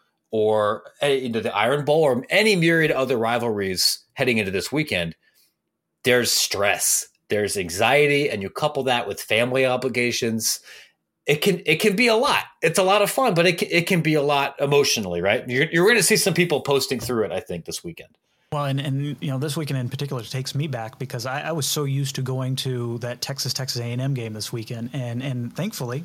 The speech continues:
Speaker 2: we will, we will be getting that back in a couple of years. So I'm excited about that. We'll see if,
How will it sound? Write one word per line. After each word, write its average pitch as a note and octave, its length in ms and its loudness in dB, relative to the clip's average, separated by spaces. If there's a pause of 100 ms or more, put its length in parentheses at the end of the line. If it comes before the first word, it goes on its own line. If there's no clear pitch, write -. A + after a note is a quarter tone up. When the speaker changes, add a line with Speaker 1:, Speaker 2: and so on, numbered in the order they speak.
Speaker 2:
we B2 100 -6
will, B2+ 220 -6
we D3+ 160 -2
will D3 80 -2
be C#3+ 60 -2
getting D#3 200 -2
that C3 180 -4
back C#3 280 -6
in D#3 80 -2
a C3+ 40 -4
couple D3+ 220 -6
of C3+ 60 -2
years. C#3 240 -2
So C3+ 80 -4
I'm C3 100 -2
excited B2 380 -6
about A#2 220 -8
that. B2+ 120 -6
We'll C3+ 100 -4
see C3+ 180 -2
if, A#2+ 100 -10